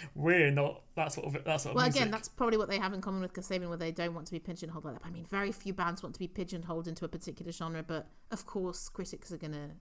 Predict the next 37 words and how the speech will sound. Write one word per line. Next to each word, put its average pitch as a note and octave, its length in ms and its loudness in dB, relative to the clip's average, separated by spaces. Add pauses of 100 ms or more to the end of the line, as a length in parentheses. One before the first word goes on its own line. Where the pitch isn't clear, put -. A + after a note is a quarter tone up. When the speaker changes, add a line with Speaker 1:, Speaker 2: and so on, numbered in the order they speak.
Speaker 2:
are F3 80 -8
gonna D3 200 -6
do D3+ 220 -6
that. D3 220 -8 (560)
But A3 100 6
yeah, C4 120 10
like A3+ 180 4
I B3 60 2
said, A#3 260 4
you G#3 60 2
know, F#3 140 2
when G#3 380 0
the G#3 200 0
way B3+ 160 4
you D4+ 180 4
describe B3 420 4
British G#3 240 -2
Sea A3 200 0
Power F3+ 200 0
at E3 100 -2
the F3 60 -6
begin-, E3+ 260 -6
sorry, - 160 -10
Sea G3+ 200 2
Power F3 180 0
at D#3+ 100 -4
the - 60 -4
beginning, D#3+ 400 -2
I D#3+ 60 -2
was E3+ 160 -4
like, D#3 340 -4
"My F#3 220 0
God," A3 340 4
<laughs> - 100 -4
I A#3 100 8
was B3+ 120 6
like, A3 200 6